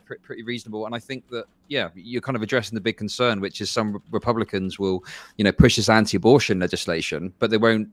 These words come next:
you know, consider, it's like that meme, which has got some truth in it, is they care about pregnancy up until it's, you know, out of the body and a baby. And then it's like, "Right, look after yourselves." And it's like, you know, you're gonna have a reality then of people who, who are, you know, uh,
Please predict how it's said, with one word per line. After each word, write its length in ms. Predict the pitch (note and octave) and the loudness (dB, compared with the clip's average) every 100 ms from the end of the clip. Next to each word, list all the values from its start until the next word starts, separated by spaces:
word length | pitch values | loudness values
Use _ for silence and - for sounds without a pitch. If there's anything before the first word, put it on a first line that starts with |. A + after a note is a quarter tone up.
| _ _ _ | _ _ _
you 120 | A2+ | 0
know, 140 | F#2+ | 0
consider, 500 | F#2 A2 G#2 - B2+ | 0 -4 -4 -2 0
it's 220 | G2 G#2 B2+ | 0 -2 -4
like 100 | A2+ | -2
that 160 | A2 | -2
meme, 320 | A#2 B2+ G#2+ | 2 2 2
which 140 | F#2 F2+ | -2 -6
has 80 | A2+ | -4
got 120 | A#2 | -4
some 160 | - | -4
truth 280 | G2+ D#3 E3+ | 0 0 2
in 80 | G2+ | -2
it, 120 | E2+ | -4
is 140 | G#2 G2 | -6 -4
they 120 | G#2+ | -6
care 280 | - B2+ A#2 | -2 -2 -2
about 280 | G#2 G#2 - | 0 -4 -2
pregnancy 440 | A2+ G#2 - F#2 | -4 -4 -8 -8
up 140 | F2 | -8
until 240 | G2+ - F#2 | -8 -10 -10
it's, 220 | - - - - - | -10 -14 -18 -20 -6
you 60 | |
know, 220 | F#2+ E2+ F2 _ - | -4 -4 -6 _ -2
out 160 | G#2+ | 0
of 60 | G2+ | 0
the 60 | |
body 240 | G2 G#2 G2 | 2 2 2
and 80 | F#2 | 0
a 40 | |
baby. 540 | G2 G#2 F#2+ D#2+ E2+ _ F#2 | 2 2 2 -2 -6 _ -8
And 120 | G2 | -6
then 80 | F#2+ | -6
it's 160 | - | -6
like, 160 | F#2+ E2 | -6 -2
"Right, 240 | F#2 F2+ - | -2 -2 -6
look 180 | G#2+ - | -10 0
after 240 | G#2+ - G2 | 0 0 -2
yourselves." 520 | - C3+ F2+ C#2+ - | 2 2 2 -2 -8
And 80 | G2 | -10
it's 140 | - | -6
like, 300 | G#2 F#2+ - - - _ | -4 -4 -8 -20 -20 _
you 100 | G#2+ | -2
know, 40 | |
you're 140 | G2+ G#2 | 0 2
gonna 160 | B2 | 2
have 160 | A2 G#2 | 2 2
a 60 | F#2+ | 2
reality 480 | G2+ B2 C#3+ - | 4 2 2 -2
then 180 | F#2 E2+ | -6 -6
of 140 | F2+ - | -8 -4
people 300 | A#2 A2 F#2 | -2 -2 -2
who, 160 | G2+ F2+ | -4 -4
who 200 | G2+ G#2 | -2 4
are, 360 | A#2 C3 F#2 E2+ _ | 6 6 0 -4 _
you 80 | A2 | -8
know, 200 | F2+ E2 - | -6 -8 -8
uh, 60 | - | -12